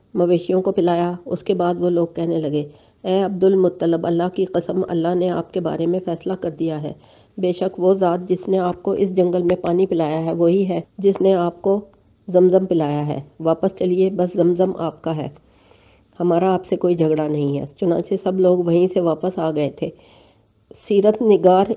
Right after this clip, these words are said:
इब्ने इसहाक फरमाते हैं, जब ये लोग वापस लौटे और अब्दुल मुत्तलब भी वापस आ गए और उन्होंने जमजम की खुदाई की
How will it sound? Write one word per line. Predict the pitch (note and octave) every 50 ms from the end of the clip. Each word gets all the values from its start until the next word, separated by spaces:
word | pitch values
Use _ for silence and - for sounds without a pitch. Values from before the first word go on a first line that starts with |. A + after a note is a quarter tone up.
| - -
इब्ने | G3+ F#3 G3+ G3+ G#3+ A3 G#3
इसहाक | G#3 G#3 - - F3 F3 E3+ - - -
फरमाते | F3+ E3+ F3 F3 E3+ E3+ E3+ - F#3+
हैं, | G3 G3 F#3 F#3+ G3+
जब | F#3+ F#3 F3
ये | F#3 F#3+ F#3
लोग | F#3+ F#3 F#3 F3+ F3
वापस | F3 E3 E3 - F3+ F3 F3
लौटे | E3+ E3 D#3+ E3 F#3 F#3+ F3+
और | F3 F3 F3
अब्दुल | F#3 E3+ D#3+ D#3+ F3+ G3 F#3+
मुत्तलब | F3+ F3 F3 - F3+ F3+ F3+ F3+ F3
भी | F3 F3 F#3+ G3+ F3+
वापस | F3+ E3 D#3+ - F3 E3+ -
आ | D#3+ D#3 D#3
गए | D#3 E3+ F3 -
और | - F3+ F3+ F#3+
उन्होंने | F#3+ F#3+ F#3+ F#3+ F#3+ F#3+ F#3 F3+
जमजम | F3 F3 E3+ E3+ F#3 F#3+ G3
की | F#3 G3+ F#3+
खुदाई | - E3 E3 E3 E3 E3 E3
की | - F3+ F3 E3+